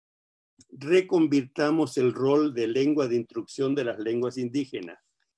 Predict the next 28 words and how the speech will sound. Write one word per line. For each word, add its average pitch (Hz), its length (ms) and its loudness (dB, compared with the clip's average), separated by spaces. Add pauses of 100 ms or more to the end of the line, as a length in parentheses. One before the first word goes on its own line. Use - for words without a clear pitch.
(220)
y 147 140 -4
también 139 400 2
reconvirtamos 139 960 -2
la 120 140 -6
noción 131 440 -4
de 135 80 -2
aprendizaje. 113 1040 -8 (480)
No 156 300 0
todo 170 220 4
aprendizaje 143 1000 -2
es - 320 -10 (360)
formalmente 143 800 0
relación 123 580 -2
maestro-alumno 135 920 0
en 127 80 2
un 127 140 0
aula. 117 440 0 (480)
También 139 540 2
es - 160 2
un 151 160 -8
proceso 147 560 -4
cognitivo 135 800 -4
individual, 120 840 -4 (240)
es 151 180 -6
un 156 120 2
sistema 147 520 -2
de 135 100 0
actividad 123 880 -4